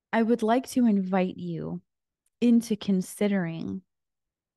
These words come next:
that maybe things could be okay.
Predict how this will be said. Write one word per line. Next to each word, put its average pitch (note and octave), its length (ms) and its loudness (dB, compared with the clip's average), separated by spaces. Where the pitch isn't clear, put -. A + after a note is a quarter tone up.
that G#3 160 0
maybe G#3 440 2
things G3 400 -2
could G#3 300 0
be F#3 200 -2
okay. - 460 -8